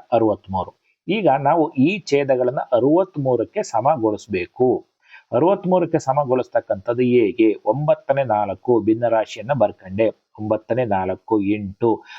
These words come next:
ಒಂಬತ್ತನ್ನ ಯಾವ ಸಂಖ್ಯೆಯೊಂದಿಗೆ ಗುಣಿಸಿದಾಗ ಅರವತ್ಮೂರು ಬರುತ್ತೆ? ಒಂಬತ್ತೊಂದು ಒಂಬತ್ತು, ಒಂಬತ್ತೆರಡು ಹದಿನೆಂಟು, ಒಂಬತ್ಮೂರು ಇಪ್ಪತ್ತೇಳು, ಒಂಬತ್ನಾಲ್ಕು ಮೂವತ್ತಾರು, ಅರವತ್ತು, ಒಂಬತ್ನಾಲ್ಕು ಮೂವತ್ತಾರು, ಅರವತ್ತು, ಒಂಬತ್ತಾರು ಅರವತ್ಮೂರು, ಈ ರೀತಿ. ಅಂದ್ರೆ ಮಕ್ಕಳಿಗೆ,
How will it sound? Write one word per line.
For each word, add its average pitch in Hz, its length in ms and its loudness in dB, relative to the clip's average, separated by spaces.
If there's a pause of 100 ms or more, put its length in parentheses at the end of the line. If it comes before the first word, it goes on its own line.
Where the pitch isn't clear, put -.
(140)
ಒಂಬತ್ತನ್ನ 135 680 0
ಯಾವ 131 600 0
ಸಂಖ್ಯೆಯೊಂದಿಗೆ 135 920 -2
ಗುಣಿಸಿದಾಗ 113 640 -2
ಅರವತ್ಮೂರು 117 580 -2
ಬರುತ್ತೆ? 101 400 -4
ಒಂಬತ್ತೊಂದು 110 600 -2
ಒಂಬತ್ತು, 110 260 -4
ಒಂಬತ್ತೆರಡು 107 420 -4
ಹದಿನೆಂಟು, 107 320 -6
ಒಂಬತ್ಮೂರು 110 420 -4
ಇಪ್ಪತ್ತೇಳು, 107 440 -2
ಒಂಬತ್ನಾಲ್ಕು 107 440 -6
ಮೂವತ್ತಾರು, 107 380 -8
ಅರವತ್ತು, 107 300 -6
ಒಂಬತ್ನಾಲ್ಕು 107 460 -10
ಮೂವತ್ತಾರು, 110 640 -4
ಅರವತ್ತು, 110 320 -4 (520)
ಒಂಬತ್ತಾರು 117 480 2
ಅರವತ್ಮೂರು, 110 480 0
ಈ 170 200 2
ರೀತಿ. 196 220 0
ಅಂದ್ರೆ 143 300 2
ಮಕ್ಕಳಿಗೆ, 110 960 -2